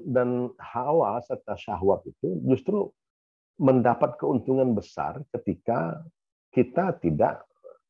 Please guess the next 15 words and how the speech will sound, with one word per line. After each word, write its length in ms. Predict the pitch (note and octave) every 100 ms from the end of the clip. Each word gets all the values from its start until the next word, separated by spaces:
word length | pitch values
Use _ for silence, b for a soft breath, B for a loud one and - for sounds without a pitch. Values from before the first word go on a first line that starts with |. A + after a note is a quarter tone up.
| _
berusaha 560 | - A2+ A#2 G2+ G2 A2
untuk 240 | B2+ -
mendekati 640 | A#2+ G#2 F#2 - E2 - -
poin 240 | F#2+ F#2+
satu 320 | F#2+ E2+ -
dan 240 | G2+ G2+ G2
dua 240 | G#2 A2+
itu. 160 | - - - _ _ _ _ _ _ _ -
Peningkatan 560 | G2 F#2+ - - F2+
ilmu 400 | D#2 E2 G#2+ A#2
dan 160 | F#2 E3+ - _ _ _
amal 320 | - F2 F2+
soleh 320 | F2 B2 B2 -
serta 400 | F#2+ - A#2+ C#3
ketaatan. 560 | - G2 A#2+ B2 G#2+